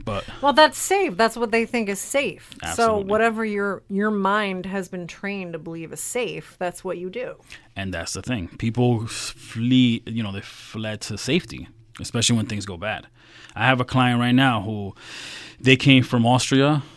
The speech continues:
Speaker 1: and they came, you know, during, like, World War Two. That's, like, where her f-, mom came from, and they had a lot of money, and they got basically wiped out during the war. So when they came to this country, it was just like, "Stash, stash, stash,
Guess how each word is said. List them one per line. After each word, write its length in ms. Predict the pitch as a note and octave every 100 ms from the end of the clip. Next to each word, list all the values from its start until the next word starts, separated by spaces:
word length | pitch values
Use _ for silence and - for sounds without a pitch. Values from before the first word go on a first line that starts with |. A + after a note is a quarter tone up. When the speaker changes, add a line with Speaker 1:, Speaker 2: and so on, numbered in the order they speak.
| -
Speaker 1:
and 380 | A2 G#2+ G2+ G2+ - -
they 180 | G2 A2
came, 360 | G#2+ A#2+ A2 A2
you 60 |
know, 200 | G#2+ F#2 G2+ - _ -
during, 320 | F#2+ G#2+ A2+ A2+
like, 180 | G#2+
World 240 | G2+ G#2+ A2+
War 160 | A#2+
Two. 400 | A#2 - A2 C3+ A2+
That's, 200 | G2 G2
like, 80 | G#2
where 80 | G#2+
her 60 |
f-, 180 | A2+ -
mom 340 | - G#2+ A2+ A2
came 220 | - G2+
from, 300 | F#2 G#2 A2+
and 220 | G2 F#2
they 80 | E2+
had 340 | - G2+ G2 -
a 60 | F2
lot 240 | E2+ F2
of 80 | G#2+
money, 380 | A2+ A2+ A#2+ B2
and 180 | G2
they 180 | F2+ F2 F2 - - _
got 260 | - F2 E2+
basically 560 | F#2 - F#2+ G#2 G2+ G#2 -
wiped 260 | F#2+ G2+ C3
out 200 | E3 - - _ _ -
during 280 | G#2 A#2 A#2
the 80 | G#2
war. 320 | G#2 C3+ F#2
So 160 | -
when 160 | F2+ G2
they 80 | A2
came 160 | C3
to 120 | B2+ G2+
this 120 | G2
country, 460 | - D3 C#3+ G#2
it 80 | F#2+
was 180 | G#2+ G#2
just 180 | G2+ -
like, 200 | E2+ E2
"Stash, 320 | - G#2 G2+
stash, 200 | - G2+
stash, 420 | - A2 G#2 F#2+